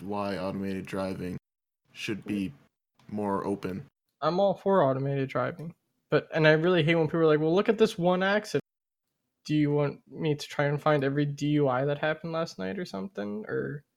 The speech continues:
Speaker 2: every person that got into a fatal car accident?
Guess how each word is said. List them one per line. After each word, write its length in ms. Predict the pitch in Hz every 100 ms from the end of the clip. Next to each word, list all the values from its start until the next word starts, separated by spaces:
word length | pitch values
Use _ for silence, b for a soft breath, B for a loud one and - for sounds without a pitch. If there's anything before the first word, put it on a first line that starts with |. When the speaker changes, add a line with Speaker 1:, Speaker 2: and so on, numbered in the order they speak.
| _ _ _ _ _ _ -
Speaker 2:
every 160 | 151 143
person 360 | 147 147 156
that 100 | 139
got 140 | 139 139
into 200 | 139 143
a 80 |
fatal 360 | - - 151 175
car 340 | 170 175 170
accident? 840 | 165 165 - 160 165 165 165 160